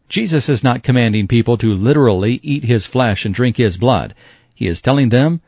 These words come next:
the core of all Christian doctrine, belief in Jesus himself. "The work of God is this, to believe in the one he has sent."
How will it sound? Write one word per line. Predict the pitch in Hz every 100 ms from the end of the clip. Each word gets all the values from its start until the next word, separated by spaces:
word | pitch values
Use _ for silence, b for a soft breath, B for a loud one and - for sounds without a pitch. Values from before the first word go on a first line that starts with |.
| _ -
the | 95
core | - 139 160 185
of | 131 113
all | 131 147
Christian | - 143 - 135
doctrine, | 139 151 135 78 55 _ _ -
belief | 113 117 151 -
in | 135
Jesus | 117 107 104 98
himself. | 120 - 95 - - _ _ _ _ -
"The | 90
work | 123 156
of | 127
God | 113 135 135
is | 95 87
this, | 113 110 - - _ _ -
to | 113
believe | 110 107 147 160
in | 160
the |
one | 117 110 123
he | 117 131
has | 127 113
sent." | - 90 110